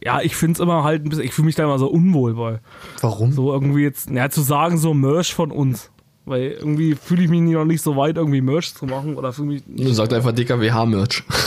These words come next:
Speaker 2: <laughs>
Speaker 1: Ja, ja, okay.
Speaker 2: Oder Hecht
Speaker 1: Gut, aber
Speaker 2: Community
Speaker 1: D K W,
Speaker 2: Merch.
Speaker 1: genau.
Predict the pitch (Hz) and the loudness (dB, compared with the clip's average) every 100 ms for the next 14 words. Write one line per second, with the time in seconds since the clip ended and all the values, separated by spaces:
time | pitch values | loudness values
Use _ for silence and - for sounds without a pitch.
0 | 147 180 131 143 135 131 127 - - 123 | -2 -2 -2 -4 -2 -2 -4 -6 -6 -2
1 | 123 117 113 107 - 135 131 156 165 160 | 0 0 -2 -2 -2 0 2 2 2 2
2 | 156 147 135 180 123 113 117 - - - | 2 2 2 2 2 2 0 -2 -8 -12
3 | - 151 135 | -4 -2 -2